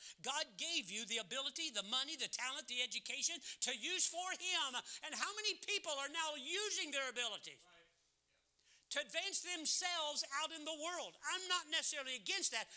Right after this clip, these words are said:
Speaker 1: but where's God in that picture?
Speaker 2: Amen.
Speaker 1: Pharaoh knew exactly what he's doing. Look, we are, we that are saved, we have, we have left that land of death and darkness. We have. We have been brought to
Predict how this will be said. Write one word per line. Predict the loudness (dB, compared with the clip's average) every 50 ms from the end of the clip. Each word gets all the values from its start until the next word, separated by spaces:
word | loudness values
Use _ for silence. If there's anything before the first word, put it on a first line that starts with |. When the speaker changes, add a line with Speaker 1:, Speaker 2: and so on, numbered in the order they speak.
| -6 -4
Speaker 1:
but | -4 -4 -2 -4
where's | -2 0 0 2 0 2
God | 2 2 4 4 4 2 0
in | -2 -2
that | -2 -4 -2 -2
picture? | -4 -4 -2 0 -2 -2 -2
Speaker 2:
Amen. | -4 -10 -16 -20 -20 -20 -20 -20 -20 -20 -20 -20 -20 _ _ _ _ _ _ _ _ _ _ -20 _ _ _ _ _ _ _ _ _ _
Speaker 1:
Pharaoh | -4 -2 -2 -2 -4 -4 -4
knew | -4 -4
exactly | -2 -2 0 0 0 -2 -4 -6 -8
what | -8 -8 -6
he's | -6 -6 -8
doing. | -8 -12 -16 -20 -20 _ _ _ _ _ _ _ _ _ _ -20 -20 -20 -14 -6
Look, | -4 -4 -2 -4 -6 -4 0
we | 2 2 2 2 0
are, | 0 0 0 -2 -4 -6 -8 -4
we | -4 -2 0
that | 2 0 0
are | 2 4 4
saved, | 4 6 6 2 0 -2 -2 -8 -12 -14 -4 0
we | 0 2 4
have, | 2 2 0 -2 -6
we | -4 -2 0
have | 0 0 0 -4
left | -6 -4 -2 0 0 2 2
that | 2 2 0 0 -2
land | 0 2 2 2 2 0
of | -4 -4 -2
death | -2 0 0 0 -2
and | -4 -4
darkness. | -2 -4 -4 -4 -2 -2 -2 -2
We | 0 2 2
have. | 2 2 2 0 -4 -6 -10 -14 -14 -20 -20 -20 -20 -16 -10 -8 -8 -6 -2
We | 0 2 4
have | 4 4
been | 2 0 0 0 -2
brought | -2 -2 -2 -2 -2 -2 -2
to | -4